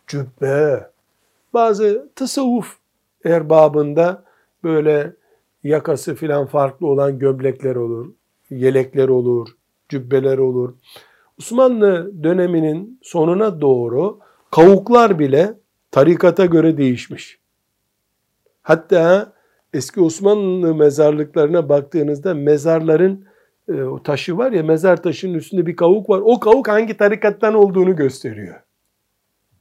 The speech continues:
Buraya kadar abar. Niye? Öz gidince kavuğa kalmış iş. Kafa yok, kavuk var. Kafalar gitmiş. Osmanlı hilafeti, şeriat devleti gidiyor.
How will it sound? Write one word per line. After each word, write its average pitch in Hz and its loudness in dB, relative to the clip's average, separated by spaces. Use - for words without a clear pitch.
Buraya 214 6
kadar 214 2
abar. 190 4
Niye? 196 0
Öz 202 4
gidince 208 -2
kavuğa 196 4
kalmış 123 -4
iş. - -20
Kafa 160 2
yok, 294 6
kavuk 185 4
var. - -14
Kafalar 190 6
gitmiş. 214 -8
Osmanlı 214 2
hilafeti, 214 0
şeriat 190 2
devleti 208 2
gidiyor. 247 -2